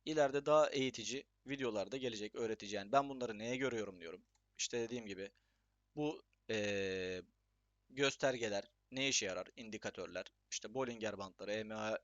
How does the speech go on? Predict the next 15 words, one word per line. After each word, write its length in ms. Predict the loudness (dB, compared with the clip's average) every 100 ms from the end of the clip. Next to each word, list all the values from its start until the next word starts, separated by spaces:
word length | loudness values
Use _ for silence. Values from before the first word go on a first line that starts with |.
| _ _
yirmi, 340 | -6 -4 -2
elli, 180 | -2 -4
yüz, 140 | -8 -12
iki 200 | -10 -12
yüz, 240 | -12 -18 _ _ _ _
göreceli 440 | -2 0 2 0 -2
güç 180 | 0 0
endeksi, 420 | -2 -8 -10 -8
hareketli 480 | -6 -2 -4 0 -2
ortalamayı 420 | -2 -4 -4 -2
tek 200 | -2 -2
tek 140 | -6
eklersek 480 | -6 -4 -4 -4 -6
ne 100 | -8
olur? 200 | -8